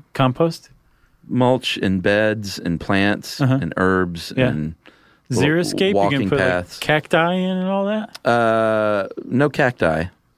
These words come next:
Speaker 2: Although we do have a palm tree. We've had that forever, though.
Speaker 1: There you go.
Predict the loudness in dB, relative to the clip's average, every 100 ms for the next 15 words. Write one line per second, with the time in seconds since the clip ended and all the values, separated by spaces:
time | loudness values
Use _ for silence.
0 | -12 -2 0 0 0 0 0 0 -2 -4
1 | -2 -2 -2 -4 -4 -4 -6 -8 -8 -4
2 | -2